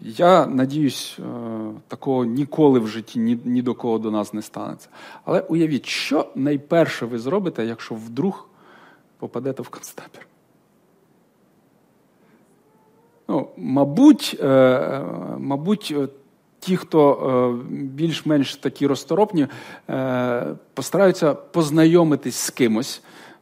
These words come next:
е, да, е, в-, е, приєднатись до якоїсь компанії,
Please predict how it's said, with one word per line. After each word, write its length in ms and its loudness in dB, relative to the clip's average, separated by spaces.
е, 360 -4
да, 220 6
е, 180 2
в-, 640 -6
е, 120 -2
приєднатись 520 2
до 100 2
якоїсь 320 2
компанії, 720 2